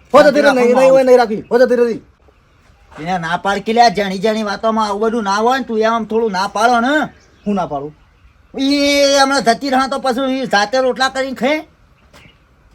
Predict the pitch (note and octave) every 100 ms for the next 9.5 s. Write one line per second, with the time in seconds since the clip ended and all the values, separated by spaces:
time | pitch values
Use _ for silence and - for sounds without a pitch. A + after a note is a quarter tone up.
0 | _ _ _ _ _ A#3+ G#3 A#3 G4 D4
1 | D4 E4 D4 C4 A#3 C#4+ C#4 D4 D#4+ C#4
2 | A#3 B3 C4+ B3 B3 D#4+ D4 D4 - -
3 | - - - - - C3+ - B2+ B2 G#2+
4 | C#3 D#3 C3+ B2+ D3+ D3+ B2+ C#3 E3+ E3
5 | C#3+ D3 D#3 D#3+ F#3 G#3 G#3 G3+ F#3 G3
6 | A#2+ C3 F#3 G3+ G#3 A3 G#3 A#3 A#3+ F#3+
7 | - _ _ _ _ - _ _ - F3
8 | F#3 F#3+ G3 F#3+ G3 D3+ D#3+ C#3 D#3 E3
9 | D3+ C#3 C#3+ C#3 A#2